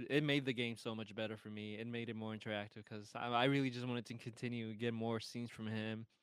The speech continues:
And the fact that he just controls everything that's going on in that planet and keeps, like, sending them towards you to, like, ah, and he's, it's like a game for him, honestly, at that point. He's the one playing the game while you're just trying to survive.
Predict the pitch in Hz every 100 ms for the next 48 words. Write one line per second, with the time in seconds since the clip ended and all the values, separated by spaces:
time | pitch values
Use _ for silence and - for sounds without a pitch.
0 | - - _ _ _ 123 120 120 120 -
1 | - - 139 151 143 127 147 139 135 139
2 | 151 135 139 127 120 - 107 120 135 156
3 | 143 131 135 131 131 127 117 113 110 -
4 | 110 123 131 123 117 110 - _ - 131
5 | 131 123 117 - 127 131 131 127 127 123
6 | 127 123 120 120 123 123 - 107 104 104
7 | - - - _ _ _ _ _ - 208
8 | 196 143 147 165 185 202 185 202 175 135
9 | 165 196 120 117 110 110 123 123 113 107
10 | 113 139 120 107 113 123 143 151 143 135
11 | 127 127 113 113 113 104 113 113 110 107
12 | 107 123 123 - 120 110 - 107 107 104
13 | 104